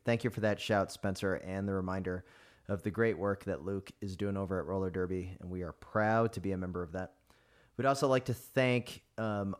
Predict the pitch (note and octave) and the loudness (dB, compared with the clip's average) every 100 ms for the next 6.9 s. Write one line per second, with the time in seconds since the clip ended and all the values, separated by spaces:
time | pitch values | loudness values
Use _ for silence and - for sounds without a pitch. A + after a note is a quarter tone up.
0 | - G#2+ B2 B2+ A#2+ A2+ G#2+ G2+ F#2+ A2+ | -2 0 0 0 0 0 0 0 0 0
1 | A#2 A2 A2 A2 - D3 F3 C#3 A#2 A#2 | 0 0 0 -2 -2 0 2 2 2 2
2 | A#2 G#2+ A#2 A2 G2+ G2+ - G2+ G2 G2 | 0 0 0 0 2 0 0 -4 -2 -4
3 | F#2 - G#2 G2+ A2 F#2+ - G2 F#2+ F#2+ | -4 0 2 2 0 -2 -2 -2 0 0
4 | E2+ F#2 F#2 E2+ E2+ - G#2+ - - B2 | 0 0 0 -2 -6 -2 -2 -2 0 2
5 | C#3 B2 F#2 G2 G2 G2 F#2+ - F2+ F2 | 4 2 0 0 2 0 -2 -8 -10 -6
6 | F#2+ F#2+ F2+ E2 - D3 D#3 E3 D#3 | -4 -2 -4 -4 -2 0 2 0 -4